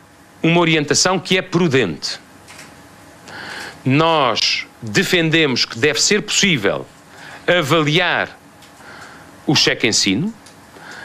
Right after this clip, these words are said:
as famílias poderem escolher o estabelecimento de educação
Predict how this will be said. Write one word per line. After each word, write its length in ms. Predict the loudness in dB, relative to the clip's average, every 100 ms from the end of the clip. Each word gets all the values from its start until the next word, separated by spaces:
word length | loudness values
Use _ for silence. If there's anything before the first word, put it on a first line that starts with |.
| -4 0
as 160 | 0
famílias 500 | 2 2 2 2 0
poderem 720 | 0 0 2 2 2 2 2
escolher 760 | 2 0 0 0 2 2 0 -2 -8 -20 -20 -20 -20 -8
o 60 | -2
estabelecimento 760 | 0 0 0 0 2 0 -2 -4
de 80 | -4
educação 640 | -2 0 2 2 0